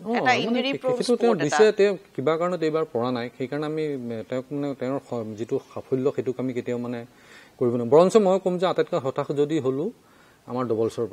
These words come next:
Speaker 1: খেলুৱৈ
Speaker 2: হয়,
Speaker 1: যদি
Speaker 2: সাত্বিক চিৰাগৰ
Speaker 1: চা-, চা-,
Speaker 2: পৰা।
Speaker 1: সাত্বিক
Speaker 2: উম।
Speaker 1: চিৰাগৰ পৰা। তেওঁলোকে যোৱাবাৰো মানে টকিঅ'তো সেই ধৰণে আমাক নিৰাশ কৰিছিলে। আৰু তেওঁলোকৰ পৰা আশা কৰা হয় যে হয়তো এনেকুৱা হ'ব পাৰে, মানে,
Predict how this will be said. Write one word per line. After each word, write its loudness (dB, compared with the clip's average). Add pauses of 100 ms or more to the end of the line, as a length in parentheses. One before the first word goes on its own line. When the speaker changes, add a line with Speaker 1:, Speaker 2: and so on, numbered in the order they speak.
(180)
Speaker 1:
খেলুৱৈ -6
Speaker 2:
হয়, -6
Speaker 1:
যদি -12
Speaker 2:
সাত্বিক -2
চিৰাগৰ -2
Speaker 1:
চা-, -4
চা-, -2
Speaker 2:
পৰা। -2
Speaker 1:
সাত্বিক -10
Speaker 2:
উম। -14
Speaker 1:
চিৰাগৰ -6
পৰা। -4
তেওঁলোকে 0
যোৱাবাৰো 6
মানে -4 (320)
টকিঅ'তো 4
সেই 4
ধৰণে 0
আমাক -2
নিৰাশ -2
কৰিছিলে। -6 (460)
আৰু -10
তেওঁলোকৰ -2
পৰা 2
আশা -4
কৰা -2
হয় -4
যে -2 (200)
হয়তো 4
এনেকুৱা 4
হ'ব 0
পাৰে, 4
মানে, -2